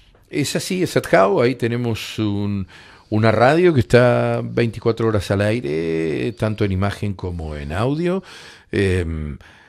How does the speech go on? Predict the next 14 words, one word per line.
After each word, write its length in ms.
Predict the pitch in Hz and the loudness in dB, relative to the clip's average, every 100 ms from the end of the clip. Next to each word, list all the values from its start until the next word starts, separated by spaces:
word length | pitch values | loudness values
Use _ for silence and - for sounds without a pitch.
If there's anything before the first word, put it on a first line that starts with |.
| _ | _
ser 400 | - - 120 117 | -6 6 8 6
socio 1300 | - - 139 - 135 131 131 127 123 127 127 131 123 | 2 2 2 4 4 6 4 4 2 0 -2 -6 -10
de 180 | 113 110 | -4 0
la 80 | 104 | 0
asociación 680 | - 104 85 139 143 135 117 | 0 -4 0 0 0 0 0
no 60 | |
implica 720 | 117 98 117 110 104 101 98 95 | -2 -2 -6 0 0 2 0 0
ningún 320 | 98 107 110 | 0 0 2
valor, 340 | 104 135 180 | 4 4 0
es 100 | 143 | -2
simplemente 520 | - 113 104 110 104 | -6 -6 -4 -4 -2
entrar 280 | 101 123 139 | -2 0 0
y 60 | 123 | 0
pedir, 460 | 107 101 113 131 | 0 2 0 -2